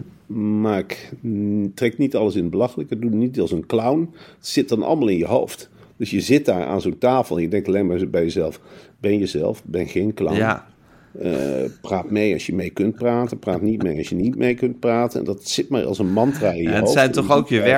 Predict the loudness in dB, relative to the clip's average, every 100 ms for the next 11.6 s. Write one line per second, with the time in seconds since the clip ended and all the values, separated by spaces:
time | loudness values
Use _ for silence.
0 | 4 2 2 0 -2 -6 -4 -4 -6 -20
1 | -12 -2 -2 0 -2 0 0 0 2 2
2 | 0 -2 -6 -6 -6 -6 -6 0 4 4
3 | 4 2 4 2 0 0 2 2 2 2
4 | 2 2 0 -2 -2 -2 -2 4 4 6
5 | 4 4 4 4 0 -4 -2 -2 -6 -20
6 | -20 -6 -4 -2 -2 -2 -2 -4 -4 -6
7 | -8 -12 -18 -14 -2 0 2 2 2 -2
8 | -10 -18 -6 -2 0 2 4 2 2 0
9 | -2 2 2 2 2 4 4 4 4 2
10 | 0 2 2 0 -2 -2 -2 0 0 0
11 | 0 0 0 -2 -6